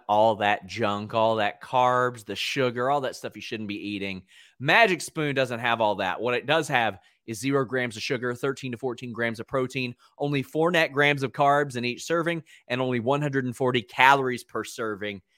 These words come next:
Keto-friendly, gluten-free, grain-free, soy-free, and low-carb. All the flavors you love.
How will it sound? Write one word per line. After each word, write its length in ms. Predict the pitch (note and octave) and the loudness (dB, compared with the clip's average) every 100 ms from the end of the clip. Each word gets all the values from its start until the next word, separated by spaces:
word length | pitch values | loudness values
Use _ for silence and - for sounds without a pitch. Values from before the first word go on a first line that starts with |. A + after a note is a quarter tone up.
| _ _ | _ _
Keto-friendly, 640 | - G3 G#3+ - G3 G3 F#3 | -2 4 4 4 0 0 -2
gluten-free, 580 | D#3 F#3+ F3+ F#3+ F#3 | -2 -6 -4 -2 0
grain-free, 500 | C#3 D#3 F3 E3+ F3 | 0 0 0 -2 -4
soy-free, 520 | E3 E3+ E3+ D#3+ E3+ D3+ | -2 -2 -2 -2 0 0
and 100 | C3+ | 2
low-carb. 600 | B2+ A#2+ D#3+ E3 F3+ D#3+ _ _ - | 0 2 2 4 4 0 _ _ 2
All 320 | C#3 D#3 E3 | 6 8 6
the 140 | B2+ A2+ | 4 -2
flavors 680 | - C#3 D3 C#3 D3 A#2+ | -2 0 0 0 -4 -4
you 80 | A#2 | -6
love. 480 | A2+ C3 C3 C3 | -2 0 0 -2